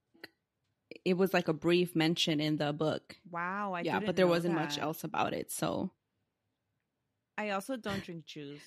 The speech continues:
Speaker 2: so
Speaker 1: Well,
Speaker 2: I can
Speaker 1: Christina,
Speaker 2: boycott
Speaker 1: we only
Speaker 2: lemonade.
Speaker 1: drink water.
Speaker 2: <laughs>
Speaker 1: So, yeah, I mean, you know, um, fuck Coca-Cola. I wish it didn't have such a stronghold,
Speaker 2: Yeah.
Speaker 1: uh, everywhere, but especially, like,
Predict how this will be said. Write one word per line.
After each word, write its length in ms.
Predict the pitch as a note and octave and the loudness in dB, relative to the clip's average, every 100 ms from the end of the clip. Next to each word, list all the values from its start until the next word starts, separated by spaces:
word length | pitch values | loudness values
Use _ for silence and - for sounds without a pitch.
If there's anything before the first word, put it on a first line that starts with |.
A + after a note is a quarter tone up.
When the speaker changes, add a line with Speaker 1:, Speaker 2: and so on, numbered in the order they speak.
| - | 6
Speaker 2:
so 60 | |
Speaker 1:
Well, 160 | A3 A3+ | 12 12
Speaker 2:
I 40 | F3+ | 10
can 100 | D#3 | 4
Speaker 1:
Christina, 440 | - E3+ A3+ E3 | -8 2 4 4
Speaker 2:
boycott 100 | D3+ | 2
Speaker 1:
we 60 | F3+ | 4
only 120 | F#3+ G3 | 6 6
Speaker 2:
lemonade. 80 | F3 | 4
Speaker 1:
drink 180 | F#3 | 2
water. 360 | E3+ E3+ D#3 D#3 F#3+ _ _ _ _ F#3+ | 2 0 0 -2 -4 _ _ _ _ -10
Speaker 2:
<laughs> 120 | E3 _ _ _ _ _ _ - | -10 _ _ _ _ _ _ -14
Speaker 1:
So, 180 | - B3 | -2 4
yeah, 360 | A#3+ A3+ C#4 G3 | 6 8 8 8
I 100 | - | 6
mean, 400 | G#3+ G#3+ G#3+ G#3+ - - - _ _ | 6 6 6 4 2 -8 -18 _ _
you 220 | G3+ G3+ | -2 0
know, 460 | F#3 E3 G3 A#3+ B3 _ - - | 2 2 2 0 -4 _ -10 -2
um, 480 | F3+ E3+ E3+ D#3+ | 0 2 0 0
fuck 400 | E3 - D3 - - | -2 0 0 -2 -8
Coca-Cola. 960 | - A#3+ D#4 - D#3+ D3+ D#3 D#3 G#3 A3+ - | -2 0 0 0 2 2 2 0 -2 -6 0
I 80 | F#3+ | 4
wish 220 | A#3 - | 4 4
it 80 | B3+ | 0
didn't 180 | A#3 | 2
have 220 | A3+ F#3+ - | 6 6 4
such 160 | A3 | -2
a 40 | F#3 | -2
stronghold, 640 | - - E3 G#3 G3 G3 | -6 0 0 0 2 2
Speaker 2:
Yeah. 400 | C4 D#4 F#3+ F3+ F3+ _ _ _ _ _ _ _ _ _ _ - - - | 2 0 -4 -6 -14 _ _ _ _ _ _ _ _ _ _ -14 -10 -2
Speaker 1:
uh, 240 | D#3 C#3+ - | 2 2 2
everywhere, 720 | E3 B3+ G#3+ C#3+ C#3+ D3+ D#3+ | 4 4 2 2 2 2 0
but 220 | D#3 D#3 | 2 0
especially, 640 | - - D#3+ - A3+ F3 E3+ | 0 -4 -4 -2 -2 0 0
like, 280 | E3 D#3 | 0 -4